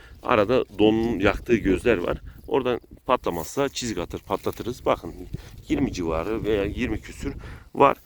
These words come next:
Zaten ben bunun her birinden birer kilo ceviz alsam, e, e, ne yapar? Yirmi dalda, küsuratını boş verin, yirmi kilo yapar.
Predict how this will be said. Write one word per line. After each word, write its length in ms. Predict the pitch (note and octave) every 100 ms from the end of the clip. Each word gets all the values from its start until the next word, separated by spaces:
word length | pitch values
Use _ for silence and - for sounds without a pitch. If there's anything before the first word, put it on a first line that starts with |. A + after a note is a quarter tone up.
| - _ -
Zaten 260 | D#3+ E3+
ben 180 | F3 D#3+
bunun 140 | D3+
her 220 | A2 E3+ D3+
birinden 360 | A#2 F#2+ F2 - - - -
birer 260 | D#3+ B2
kilo 280 | - F#2+ F2 - - - - -
ceviz 280 | D#3 D3 F2+
alsam, 320 | - - D3+ - - - - - -
e, 140 | -
e, 280 | F2+ F#2 F#2 G2+ - - - - - - - G2
ne 140 | C#3
yapar? 260 | G#2+ G2+ G2+
Yirmi 300 | A#2 A#2+ E2
dalda, 420 | E2+ F2 G#2+ C#3 - - -
küsuratını 500 | - - G#2+ G2 F2+
boş 220 | D#2+ -
verin, 160 | A#2 E3
yirmi 220 | E3+ C3+
kilo 180 | F#2 F2
yapar. 300 | D#2 -